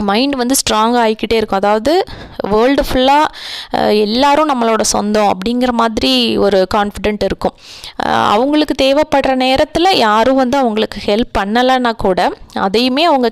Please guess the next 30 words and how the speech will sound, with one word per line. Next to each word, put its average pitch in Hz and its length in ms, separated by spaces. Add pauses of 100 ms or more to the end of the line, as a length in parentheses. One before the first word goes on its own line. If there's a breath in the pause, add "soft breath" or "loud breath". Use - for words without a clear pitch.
கேஷுவலா 208 500
எடுத்துக்கிட்டு 196 420 (400 loud breath)
அடுத்தடுத்து 226 580
ஹெல்ப் 214 220
பண்ணிக்கிட்டு 208 460
போயிட்டே 196 260
இருப்பாங்க 196 180
அவங்களால 190 540
முடிஞ்ச 190 280
அளவுக்கு. 190 400 (420 loud breath)
So, - 180
இந்த 247 220
மாதிரி 269 280
இருக்கிறவங்க 220 480
கூட 202 260
தான் 247 140
நம்ம 208 260
வந்து 202 260
இருக்கணும். 196 400 (340 loud breath)
So, - 180
இந்-, 226 220 (140)
இவங்களோட 247 580
நம்ம 240 300
இருந்தா 220 380
மட்டுமே 240 400
போதும். 233 360
ஒரு 196 240
நல்ல 196 380
ஒரு 233 140
லக்கு, 208 560